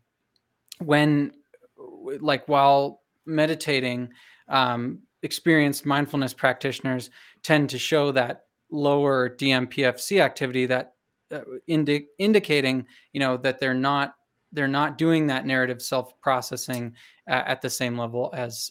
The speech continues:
um, novice meditators, people who have only just started meditating. So that's a, that's something to keep in mind too, that these changes kind of happen over time, just like when you're exercising in the gym, like Taylor was talking about,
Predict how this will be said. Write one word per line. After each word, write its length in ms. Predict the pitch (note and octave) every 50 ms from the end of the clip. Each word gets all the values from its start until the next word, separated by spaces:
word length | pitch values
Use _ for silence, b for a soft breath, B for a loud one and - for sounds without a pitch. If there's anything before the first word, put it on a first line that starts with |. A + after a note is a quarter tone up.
| _ -
um, 380 | C3 B2 B2 A#2+ B2 A#2+ A#2 - B B B B B B B
novice 480 | D3 C#3 C3 B2+ B2+ B2 C3 A#2+ - -
meditators, 760 | C3 B2 A#2 A3 - - C3+ C3+ B2+ B2 A#2+ A#2+ A#2 - -
people 260 | - C3 - - B2 A#2+
who 60 | B2+
have 100 | A#2+ B2
only 340 | B2 B2 A#2+ A#2+ A#2 A#2+ - _ _ _
just 280 | - D3+ C#3 B2 - -
started 300 | - C#3+ B2+ B2 B2 A#2+
meditating. 720 | A#2+ A#2+ A#2 A#2+ A2+ - - B2 A#2+ B2 A#2+ A#2 A#2 A#2 B B B B B B B B
So 140 | B E3+ E3
that's 220 | F#3+ G#3 G#3+ -
a, 140 | A#3 G3+ - -
that's 220 | E3 F3+ F#3 F#3
something 220 | - G#3+ G3+ F#3+ F3+
to 80 | E3
keep 200 | D3+ - F3+ -
in 80 | D3+ D3
mind 240 | C#3+ C3+ C3+ C3 B2+
too, 200 | - - A3 F3
that 180 | C#3+ C#3 C3+ -
these 500 | D3 C#3+ C#3+ E3+ F3+ F#3 F#3+ F#3 - -
changes 520 | - - - E3+ E3+ F#3 F3 D#3 D3 C3 -
kind 220 | - C#3+ C#3 C3+
of 60 | B2+ - - _
happen 500 | - - - - D3+ D3+ D3+ - D#3 C#3
over 300 | C3+ C3+ C3+ C3 B2 B2+
time, 440 | A#2+ - - F#3 F#3+ E3+ C3+ B2 B2
just 280 | A#2+ D3 D#3+ D#3 - -
like 280 | D#3 C#3+ C3+ - - b b b b b b
when 220 | b D3 D#3 D3+ D3+
you're 180 | C#3+ C#3 - -
exercising 800 | D3 D3+ D3+ - - D#3 - - D3 C3 B2+ B2 A#2 C3 B2+ B2
in 80 | B2
the 80 | B2 A#2+
gym, 560 | A#2 - D#3+ E3 D#3 C#3 C3+ C#3+ C#3+ D#3 - -
like 260 | C#3+ C3 B2+ - - -
Taylor 240 | - D3 C#3+ C#3 B2+
was 100 | A#2+ -
talking 340 | - D3+ D3+ C#3+ - D3 C3
about, 360 | B2 B2+ A#2+ B2 C#3 E3